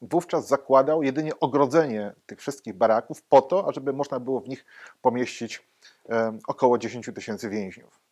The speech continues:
Był to plan zupełnie niepraktyczny, jak się okazało, i nierealistyczny, ponieważ wymagał, e, mm, wytyczenia i zbudowania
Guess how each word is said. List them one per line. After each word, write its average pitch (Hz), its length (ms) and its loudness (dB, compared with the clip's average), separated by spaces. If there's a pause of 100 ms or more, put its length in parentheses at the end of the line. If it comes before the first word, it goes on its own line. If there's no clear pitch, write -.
(280)
Był 160 120 -8
to 170 100 -4
plan 175 280 2 (460)
zupełnie 180 580 2
niepraktyczny, - 720 -2
jak 135 140 -4
się 156 100 -4
okazało, 156 460 0
i 165 180 -4
nierealistyczny, 160 880 -2
ponieważ 127 480 2 (320)
wymagał, 143 640 4 (440)
e, 123 320 6 (340)
mm, 117 540 -10 (380)
wytyczenia 143 720 -2
i 131 100 0
zbudowania 131 680 0